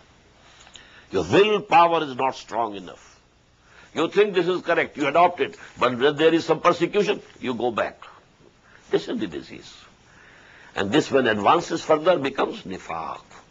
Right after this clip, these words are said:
فَلَيَعْلَمَنَّ اللَّهُ الَّذِينَ آمَنُوا وَلَيَعْلَمَنَّ الْمُنَافِقِينَ.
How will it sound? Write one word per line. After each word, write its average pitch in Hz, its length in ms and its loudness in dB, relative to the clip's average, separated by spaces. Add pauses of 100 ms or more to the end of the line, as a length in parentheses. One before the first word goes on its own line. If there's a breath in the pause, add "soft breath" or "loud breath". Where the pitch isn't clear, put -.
(1300 loud breath)
فَلَيَعْلَمَنَّ 170 680 4
اللَّهُ 143 360 0
الَّذِينَ 110 360 -10
آمَنُوا 104 500 -4
وَلَيَعْلَمَنَّ 101 560 -4
الْمُنَافِقِينَ. 80 800 -12